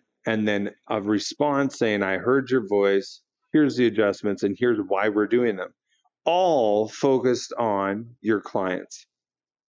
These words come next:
This cycle is a really important, and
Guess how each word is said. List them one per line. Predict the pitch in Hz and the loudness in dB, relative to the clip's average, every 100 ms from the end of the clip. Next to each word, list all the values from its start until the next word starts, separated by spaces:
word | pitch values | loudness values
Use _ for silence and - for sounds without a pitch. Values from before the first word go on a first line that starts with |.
| _ _ _ - - _ | _ _ _ -20 -20 _
This | 185 190 - | 0 2 0
cycle | 156 127 135 180 202 202 - _ _ - _ _ _ | 2 2 2 2 2 -2 -10 _ _ -20 _ _ _
is | 131 127 123 120 120 - - | 0 4 4 4 2 -2 -2
a | 117 | 0
really | 107 104 156 170 131 | 2 2 4 4 2
important, | 110 113 107 104 110 110 _ _ _ _ - | 0 0 0 0 -4 -14 _ _ _ _ -2
and | 135 127 | 0 0